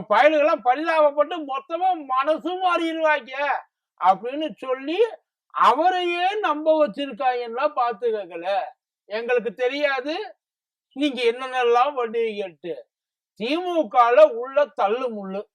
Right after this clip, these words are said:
அதனால திமுக பண்ற ஒரு தில்லு முள்ளுதான் இந்த ஆஸ்பத்திரி நாடகம்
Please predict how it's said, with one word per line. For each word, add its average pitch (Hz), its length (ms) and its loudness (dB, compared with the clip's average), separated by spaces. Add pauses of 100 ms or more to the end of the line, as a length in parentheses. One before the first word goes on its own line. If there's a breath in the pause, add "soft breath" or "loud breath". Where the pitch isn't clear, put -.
(380)
அதனால 220 580 4
திமுக 294 840 0
பண்ற 214 340 -2
ஒரு 226 220 -2 (220)
தில்லு 349 240 -2
முள்ளுதான் 226 640 -4 (400)
இந்த 202 280 -2
ஆஸ்பத்திரி 240 760 2
நாடகம் 160 520 0